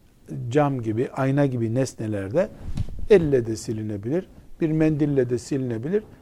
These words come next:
temizlik sağlanır. Tabii <clears throat> metal ama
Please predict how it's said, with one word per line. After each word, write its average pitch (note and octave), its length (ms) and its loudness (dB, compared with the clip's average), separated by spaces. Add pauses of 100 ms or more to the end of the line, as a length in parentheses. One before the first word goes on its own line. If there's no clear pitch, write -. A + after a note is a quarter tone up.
(140)
temizlik D3 440 0
sağlanır. B2+ 580 2 (540)
Tabii G#3+ 360 4 (260)
<clears throat> G3+ 60 -6 (300)
metal E3+ 540 4
ama A#3 300 2